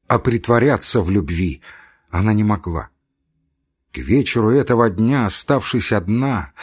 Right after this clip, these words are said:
Анна почувствовала такой страх за него, что решилась было ехать в город, но, раздумав хорошенько, написала то противоречивое письмо, которое получил Вронский, и, не перечтя его, послала с нарочным.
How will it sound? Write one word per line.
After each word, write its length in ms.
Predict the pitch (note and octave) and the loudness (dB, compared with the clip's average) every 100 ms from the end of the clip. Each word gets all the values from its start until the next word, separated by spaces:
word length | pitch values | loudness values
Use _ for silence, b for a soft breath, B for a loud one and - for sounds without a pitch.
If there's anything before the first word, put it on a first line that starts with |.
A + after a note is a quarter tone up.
| B B - | B B -2
Анна 400 | C3+ C3+ B2+ B2+ | 0 2 0 0
почувствовала 1000 | C3 A2+ - E3 - - B2+ C3 B2+ B2 | 0 0 0 -2 -4 -8 -2 0 2 2
такой 400 | - A#2+ - D3+ | 0 -2 2 0
страх 560 | - - - D3+ G#2+ D2 | 0 -4 -2 -2 -2 -4
за 160 | A#2+ | -4
него, 420 | B2+ A#2 A#2+ C2+ - B B | -2 -2 -4 -4 -10 B B
что 260 | - - | -4 0
решилась 520 | C#3 B2+ F#3 D3+ A2 | 0 2 4 4 2
было 220 | F#2+ D#3 C#3+ | 0 2 2
ехать 380 | C3+ D3+ D3 | 2 0 0
в 140 | G#2 D2+ | -2 -2
город, 480 | D3 C#3 - - - B B B - | 2 2 2 -6 -16 B B B -2
но, 220 | G#2 G#2+ | 4 4
раздумав 480 | G#2 E2 D#3+ C3+ - | 4 2 2 2 0
хорошенько, 760 | C3 A#2+ - C3 A2 A#2 F#2 B B B | -2 0 0 -2 0 -2 -4 B B B
написала 720 | A2 C3+ D3 - - D#3 F#2+ | -2 0 0 -4 0 2 2
то 240 | E2+ D#3 A#2 | 0 0 2
противоречивое 960 | - G2 A#2 A2 A2+ - D#3 A2 G2 | 2 0 2 2 2 0 0 2 0
письмо, 600 | F2 G2 - B2+ F3 D#3 B B B | 0 -4 -2 2 2 2 B B B
которое 400 | - G2 D#3+ C#3+ | -4 0 2 0
получил 480 | C#3+ C3+ C3+ D#3+ D3 | 0 -2 0 0 0
Вронский, 640 | C#3 D#3 D#2 - - - _ _ _ | 0 0 -2 -8 -12 -16 _ _ _
и, 100 | C#3+ | 0
не 140 | C3+ | 2
перечтя 680 | A#2+ B2+ G#2 - - - E3 | 0 0 0 -2 -2 2 2
его, 420 | G2+ E2+ D2 - - B B - | 2 0 -2 -4 -6 B B 0
послала 600 | A2+ - - G#2+ D3+ C3 | 0 2 -2 0 2 0
с 160 | - | -2
нарочным. 680 | B2 A#2+ - - - D2+ - | 0 0 0 -4 -6 -8 -12